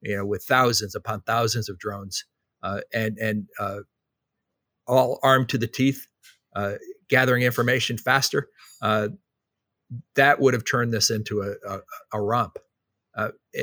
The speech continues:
and, and, and for very little in terms of investment.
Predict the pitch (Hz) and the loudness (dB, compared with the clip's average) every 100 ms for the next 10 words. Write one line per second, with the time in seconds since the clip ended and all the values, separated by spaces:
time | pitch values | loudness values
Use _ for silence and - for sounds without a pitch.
0 | - 123 123 - - - - 151 143 151 | -2 -2 -2 -6 -20 -6 4 4 6 2
1 | 143 - - 147 127 151 160 147 147 131 | 2 -2 4 6 8 8 8 8 8 8
2 | 117 160 - - 120 143 123 113 110 110 | 2 -4 -16 -8 -2 0 0 -2 -2 -2
3 | 110 107 104 | -2 -2 -6